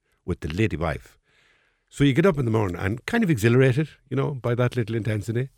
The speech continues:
of the small caravan, camper. And, uh, we went for a walk on the beach. And we went the whole length of the beach and the whole way back, which was a good long forty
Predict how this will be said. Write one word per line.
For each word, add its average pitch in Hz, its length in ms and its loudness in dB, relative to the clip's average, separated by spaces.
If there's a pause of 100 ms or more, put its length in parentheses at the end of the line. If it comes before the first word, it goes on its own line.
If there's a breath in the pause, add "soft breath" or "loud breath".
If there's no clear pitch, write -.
(160)
of 92 140 -14
the 98 100 -8
small 92 340 0 (180)
caravan, 95 420 -6 (1200)
camper. 98 400 -4 (640)
And, 117 320 -2
uh, 110 160 0
we 151 100 2
went 190 180 4
for 117 120 0
a 120 60 2
walk 131 260 2
on 104 60 -4
the 92 60 -4
beach. - 460 -2 (760)
And 143 80 2
we 190 80 6
went 220 140 4
the 175 60 -2 (120)
whole 240 240 4
length 180 240 2
of 131 80 -4
the 117 80 -4
beach 107 320 -4
and 110 100 -2
the 98 40 0
whole 127 180 0
way 110 160 0
back, 90 420 2
which - 140 -10
was 117 140 -4
a 120 40 -10
good 123 300 -4
long 104 320 -2
forty 85 760 -4